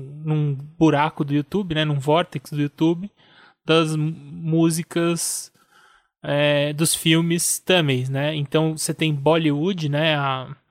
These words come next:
a indústria cinematográfica dos, dos hindi, e você tem Kollywood, com K, que é a, a indústria, é, cinematográfica dos tâmils. Tem muita coisa legal, as produções são muito interessantes, assim, umas mega produções muito boas.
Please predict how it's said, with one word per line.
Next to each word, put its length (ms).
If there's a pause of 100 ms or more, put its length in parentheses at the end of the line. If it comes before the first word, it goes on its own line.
a 60
indústria 400
cinematográfica 920
dos, 480
dos 300
hindi, 520 (460)
e 60
você 200
tem 160 (120)
Kollywood, 800 (160)
com 220
K, 380 (160)
que 140
é 80
a, 260
a 60
indústria, 680 (380)
é, 400
cinematográfica 840
dos 680 (320)
tâmils. 520 (520)
Tem 140
muita 180
coisa 220
legal, 400
as 100
produções 360
são 100
muito 160
interessantes, 720
assim, 180
umas 160
mega 280
produções 500
muito 260
boas. 540